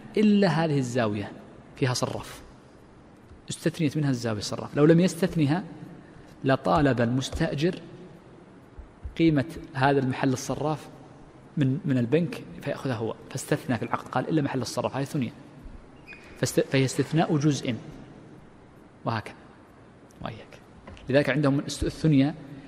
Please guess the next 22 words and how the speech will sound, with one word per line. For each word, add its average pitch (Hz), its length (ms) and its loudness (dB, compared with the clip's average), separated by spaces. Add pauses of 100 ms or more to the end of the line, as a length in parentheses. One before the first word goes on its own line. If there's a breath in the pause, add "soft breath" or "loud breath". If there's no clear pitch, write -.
(140 loud breath)
في 160 100 2
المشاع 165 560 2 (800)
غير، 156 320 4 (360)
استثناء - 340 -2
المشاع 143 320 0
غير، 139 240 0 (120)
يعني 120 140 -2
لو 113 60 2
قال: 143 220 -2 (840 loud breath)
"آه، 113 340 0
أجرتك 143 640 0
إلا 180 160 8
الثلث"، - 540 0 (240)
ما 120 120 2
يصح، - 420 -10 (240)
لأنه 135 180 2
لا 147 80 6
يمكن 170 200 4
فصله. - 400 -4 (800)
المشاع 131 340 2
الثلث 139 280 -2
غير، 156 260 2